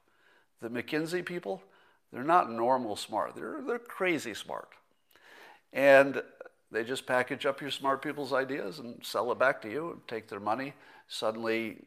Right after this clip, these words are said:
it becomes credible looking within the company, et cetera. So what, uh, Pete Buttigieg brings to the Department of Transportation is exactly, exactly what you want.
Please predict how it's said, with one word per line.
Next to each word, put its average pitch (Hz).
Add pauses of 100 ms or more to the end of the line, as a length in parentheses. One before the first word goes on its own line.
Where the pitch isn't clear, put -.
(140)
it 113
becomes 104
credible 113
looking 113
within 104
the 101
company, 95
et 92
cetera. 120 (480)
So 131
what, 160
uh, 156
Pete 196
Buttigieg 165
brings 151
to 139
the 117
Department 120
of 107
Transportation 135 (400)
is 175 (100)
exactly, 196 (920)
exactly 190
what 101
you 98
want. 85